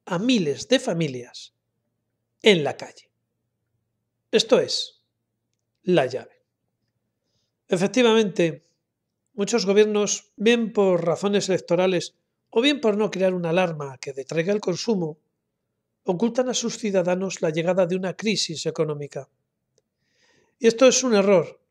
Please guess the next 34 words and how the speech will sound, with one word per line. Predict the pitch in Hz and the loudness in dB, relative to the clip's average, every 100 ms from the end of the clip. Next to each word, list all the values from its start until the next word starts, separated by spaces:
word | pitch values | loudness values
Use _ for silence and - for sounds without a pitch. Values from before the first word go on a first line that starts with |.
| _ _ _ _ _ _ | _ _ _ _ _ _
porque, | 202 180 202 190 180 175 | -4 4 4 4 0 -2
como | 196 | -4
se | 185 196 | -2 -2
demostró | 180 170 262 | -2 -2 -2
en | 254 | 0
la | 170 | -2
crisis | 240 254 180 160 | -2 -2 -2 -4
del | 156 147 | -6 -6
dos | 147 | -4
mil | 180 220 | -2 0
ocho, | 202 - 156 143 _ _ _ | 0 -2 -8 -10 _ _ _
el | - 180 180 | -2 0 0
no | 220 285 | 0 0
hacerlo | 202 196 180 147 143 131 _ _ _ _ _ _ | 0 2 2 2 -6 -8 _ _ _ _ _ _
no | 202 240 302 | -2 2 4
evita | 185 247 311 - 135 | 4 2 0 -4 -4
que | 156 | -6
la | 147 131 | -8 -8
crisis | 170 147 170 | -6 -6 -6
llegue, | 151 151 143 135 _ _ _ _ _ | -4 -4 -6 -12 _ _ _ _ _
ni | 208 214 | 0 0
siquiera | 220 185 285 302 | 0 0 0 2
la | 269 208 | 0 0
retrasa | 190 170 220 254 - 135 127 _ - | -2 -4 0 0 0 -6 -12 _ -4
significativamente. | - 175 180 - 170 - - 156 147 139 131 - 123 _ _ _ _ _ _ - | -2 0 -2 -4 0 -2 0 -2 -2 -6 -12 -16 -18 _ _ _ _ _ _ -6
Lo | 190 | -4
único | 190 202 | 0 0
que | 208 | 2
consigue | 202 196 202 165 151 - _ _ _ | 0 0 0 0 -4 -8 _ _ _
es | 214 | -4
que | - | 2
a | 202 | 2
muchas | 196 196 202 - | 2 0 -2 0
familias | 196 214 190 160 135 - | 0 0 0 -4 -8 -14